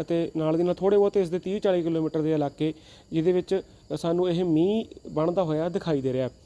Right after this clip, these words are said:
ਅਗਰ ਗੱਲ ਕੀਤੀ ਜਾਵੇ ਤਾਂ, ਅ, ਫਗਵਾੜੇ ਦੇ ਇਲਾਕੇ ਵਿੱਚ ਵੀ ਵਧੀਆ ਸਿਸਟਮ ਬਣ ਰਿਹਾ ਜੀ। ਤੇ ਮੇਨ ਤੌਰ 'ਤੇ ਅਗਰ ਹੱਬ ਦੇਖੀ ਜਾਵੇ ਤਾਂ ਇਸ ਸਮੇਂ ਦਾ ਪੀਕ ਪੁਆਇੰਟ ਜਿਹੜਾ ਹੈ, ਉਹ ਲੁਧਿਆਣੇ ਤੋਂ ਲੈ ਕੇ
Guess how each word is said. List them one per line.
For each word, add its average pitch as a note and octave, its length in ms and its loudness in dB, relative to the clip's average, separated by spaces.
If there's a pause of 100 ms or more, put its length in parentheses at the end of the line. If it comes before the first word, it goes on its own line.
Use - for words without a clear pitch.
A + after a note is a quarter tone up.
(340)
ਅਗਰ F#3 120 2
ਗੱਲ F#3 180 2
ਕੀਤੀ F#3+ 240 -4
ਜਾਵੇ F#3+ 220 2
ਤਾਂ, G3 360 2
ਅ, - 20 2
ਫਗਵਾੜੇ D3+ 460 2
ਦੇ F#3 100 2
ਇਲਾਕੇ F3 280 0
ਵਿੱਚ F3 200 -2
ਵੀ G3 60 2
ਵਧੀਆ E3+ 240 4
ਸਿਸਟਮ F3+ 360 -4
ਬਣ F3 160 2
ਰਿਹਾ F#3 180 2
ਜੀ। E3+ 180 -6 (360)
ਤੇ F#3+ 100 2
ਮੇਨ F#3 280 2
ਤੌਰ G3+ 180 0
'ਤੇ G3+ 120 -2
ਅਗਰ F#3+ 320 2 (120)
ਹੱਬ E3 160 4
ਦੇਖੀ G3+ 300 4
ਜਾਵੇ E3+ 180 2
ਤਾਂ G3 80 -2
ਇਸ G3+ 220 -2
ਸਮੇਂ G3 220 2
ਦਾ G#3 80 0
ਪੀਕ F#3+ 300 -4
ਪੁਆਇੰਟ F3+ 280 0
ਜਿਹੜਾ E3+ 200 0
ਹੈ, D#3 120 0 (500)
ਉਹ F#3 220 4
ਲੁਧਿਆਣੇ G3 440 2
ਤੋਂ F#3 100 0
ਲੈ D#3+ 140 2
ਕੇ F3+ 120 -4